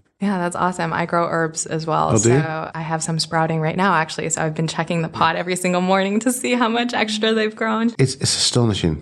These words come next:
Speaker 2: when you see how quickly, you know, Mother Nature and how things grow. It's astonishing.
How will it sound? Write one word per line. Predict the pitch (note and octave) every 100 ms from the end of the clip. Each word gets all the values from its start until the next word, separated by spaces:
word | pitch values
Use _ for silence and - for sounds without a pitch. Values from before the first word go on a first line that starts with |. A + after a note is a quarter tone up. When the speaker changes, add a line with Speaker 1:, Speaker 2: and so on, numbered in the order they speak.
| -
Speaker 2:
when | F#2+
you | F#2
see | - G#2 G2 F#2
how | F#2+ G2
quickly, | F#2 G#2+ G2 F#2+ F#2 F2+ -
you | -
know, | F#2
Mother | F#2 G2+ F#2+
Nature | G2 G2+ G2 -
and | E2+
how | F2+ F#2+
things | E2+ G2 F#2
grow. | - G#2 F#2
It's | F2+ -
astonishing. | - G#2+ G2+ F#2 F2 -